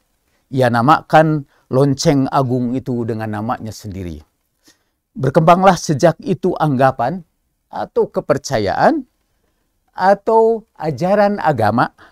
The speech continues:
yang menyatakan bahwa lonceng gereja memiliki kekuatan gaib untuk mengusir setan,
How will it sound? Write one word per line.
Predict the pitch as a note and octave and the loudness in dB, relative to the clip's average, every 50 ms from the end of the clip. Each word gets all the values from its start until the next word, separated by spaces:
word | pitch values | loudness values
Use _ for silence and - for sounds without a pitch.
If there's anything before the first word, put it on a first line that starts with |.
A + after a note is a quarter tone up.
| _ _ _ _ _ _ _ _ _ _ _ | _ _ _ _ _ _ _ _ _ _ _
yang | - C#3+ E3 F#3 G3+ G#3+ A3 G#3+ | 0 4 6 6 8 6 4 2
menyatakan | G#3 G#3+ G3+ G3 F#3 F3+ - F#3+ F3+ - - F#3+ F#3 F3 | 0 0 0 -2 -2 -2 -2 -4 -4 2 2 2 2 2
bahwa | D3+ D#3 D#3 D#3+ D3+ C#3+ C3 | 4 4 6 6 6 6 6
lonceng | C3+ D3 F3 G3+ G#3 G3+ - - G#3+ G3+ G3 F3+ E3+ C#3 | 6 6 6 4 4 2 0 0 0 0 0 0 0 0
gereja | C#3 D3+ E3+ F3+ E3 C#3 E3 E3 D#3+ D#3+ D#3 | 2 4 4 4 2 2 2 2 2 2 0
memiliki | D#3+ D3+ C#3 C3 B2+ B2+ C3+ D#3 E3 E3 - E3 - | -2 -2 -4 -4 -4 -2 -2 -4 -4 -6 -8 -12 -10
kekuatan | _ D#3 C#3+ - _ C#3 B2 B2+ C#3+ C#3 - C#3+ C3+ A#2+ G#2 F2+ | _ -10 -10 -10 _ -6 -4 -4 -4 -4 -4 -6 -6 -6 -8 -6
gaib | G#2 B2 - - D#3+ C#3+ A2+ F#2 - D#2+ - _ _ _ _ _ _ _ _ - - - _ _ _ - | -6 -6 -4 -4 -6 -8 -8 -8 -14 -20 -20 _ _ _ _ _ _ _ _ -20 -20 -20 _ _ _ 2
untuk | E3 F3+ E3+ D#3 C3+ - F3 D#3 - _ D3+ | 2 2 2 0 2 2 2 2 2 _ -2
mengusir | C3 C#3 C#3+ D3 - E3+ D3 B2 | 0 0 0 0 0 0 -2 0
setan, | - - - - - E3 F3+ G3+ G#3+ G3+ | -2 -4 -4 0 0 0 0 0 -4 -8